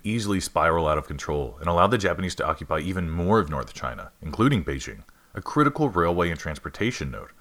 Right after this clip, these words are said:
providing access to China's heartland. Perhaps even more significantly, the loss of the old imperial capital would represent yet another crushing blow to China's, and Chiang's, prestige.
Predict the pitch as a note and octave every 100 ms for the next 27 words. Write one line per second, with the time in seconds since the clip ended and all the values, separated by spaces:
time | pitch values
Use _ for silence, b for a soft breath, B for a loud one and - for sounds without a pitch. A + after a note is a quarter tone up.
0 | b - F2+ G#2 A2 D#2 D2+ F2+ - D#2+
1 | C#2+ C2+ - G#2 E2+ C2+ - - - b
2 | b b b b b b G2+ C3+ D3+ C3
3 | F#2+ F2 - D2+ D3 G2 C#2 A#1+ B1 -
4 | b b G2 F2+ F2+ - A#2 - D#2 F2+
5 | F#2 E2 E2 E2 D#2+ - D2 - G2+ G#2+
6 | - D#2+ F#2 F#2+ F#2+ D#2+ F#2 F2+ F#2 F2
7 | - - E2+ - D#2+ E2 D#2 C#2 F#2 F2+
8 | C#2 C#2+ - b b b - - G#2 F#2
9 | C#2+ C#2 - - D2+ - F#2+ A#1+ -